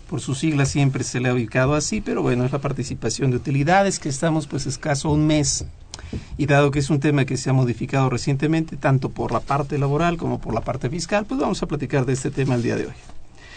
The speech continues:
Para ello vamos a tener a dos invitados muy especiales que conocen bastante del tema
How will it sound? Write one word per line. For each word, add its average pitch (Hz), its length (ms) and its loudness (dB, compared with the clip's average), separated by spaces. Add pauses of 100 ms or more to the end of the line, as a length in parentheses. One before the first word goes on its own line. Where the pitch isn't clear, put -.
(200)
Para 139 160 4
ello 180 140 8
vamos 180 220 6
a 143 40 -2
tener 165 240 2
a 160 80 6
dos 165 340 2
invitados 156 680 0
muy 151 340 4
especiales 147 680 -2
que 135 140 -6
conocen 135 500 0
bastante 147 540 -2
del 127 180 -2
tema 143 480 0